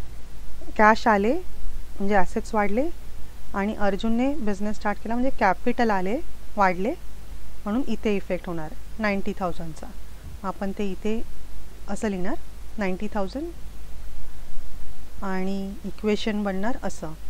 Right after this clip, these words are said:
मग question two, purchased motor car on credit from Honda company for rupees thirty thousand. तर प-, म-, motor car purchase केलं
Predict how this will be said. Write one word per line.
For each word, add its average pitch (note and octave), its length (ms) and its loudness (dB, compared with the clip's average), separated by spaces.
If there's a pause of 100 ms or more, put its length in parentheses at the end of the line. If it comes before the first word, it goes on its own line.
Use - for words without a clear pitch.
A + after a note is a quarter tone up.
(1000)
मग A3 60 -4 (100)
question C#4 460 2 (180)
two, C#4+ 200 2 (400)
purchased A#3+ 560 4 (140)
motor A3+ 360 0
car B3 260 6 (140)
on A3+ 200 4
credit F#3+ 420 -2 (160)
from A#3 160 2 (140)
Honda G3+ 400 2
company G3 440 -4 (680)
for A#3+ 160 2
rupees A#3 400 0
thirty G#3 280 -2
thousand. F3 400 -2 (540)
तर A3+ 60 4
प-, A3+ 240 2
म-, D4 400 2 (340)
motor A3 340 2
car C4+ 200 2
purchase B3+ 460 2
केलं B3 320 -2